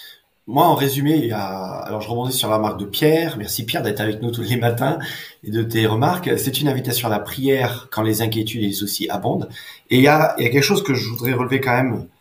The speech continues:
aussi en, en conclusion dans ce verset six, c'est oui, il y a les prières, oui, il y a les supplications, mais on oublie qu'il y a les actions de grâce. Et quelque part, euh, ce que j'ai reçu de Dieu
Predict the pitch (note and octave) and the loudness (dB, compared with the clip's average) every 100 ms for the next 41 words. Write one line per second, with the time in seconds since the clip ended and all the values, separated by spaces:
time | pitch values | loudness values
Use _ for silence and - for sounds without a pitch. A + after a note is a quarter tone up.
0 | _ _ _ G#2+ G#2 - D#3+ D#3 G#2+ G#2 | _ _ _ -2 0 0 2 4 4 2
1 | G#2 G#2+ G#2 G#2 - A#2 B2+ C#3+ A2 G#2 | -2 -4 -4 -8 -8 -4 0 0 0 -2
2 | - G2+ A2 A2+ G2 - - - - - | -4 -2 -2 -2 -2 -2 0 2 2 -2
3 | - - - - A#2 A2+ B2+ F3+ D#3+ C3+ | -16 -20 0 4 4 4 6 8 8 6
4 | A2 C#3+ C3+ B2 A2+ A2+ - B2 D3+ C3+ | 4 6 6 6 6 2 0 4 4 4
5 | - A2+ A2 - - - - - _ _ | 0 -2 -4 -2 -2 -4 -8 -14 _ _
6 | _ B2 B2+ C#3 C3+ G3 - A#2 A2+ A2 | _ 2 4 4 4 2 2 0 2 2
7 | C#3 - E3 C#3+ C#3 A#2 G#2+ G#2+ - - | 0 0 0 2 2 0 -2 -4 -10 -14
8 | _ A#2+ B2 A#2+ - - - _ - C3 | _ 2 2 0 -6 -18 -20 _ -2 2
9 | C#3 D3 D#3 C#3 - - - - - - | 4 6 6 6 0 -8 -14 -10 -6 -4
10 | - C3 B2 D#3 D3 - B2 B2+ G#2 A2+ | -2 0 4 4 2 0 -4 -4 -4 0
11 | E3 F#3+ | 0 -2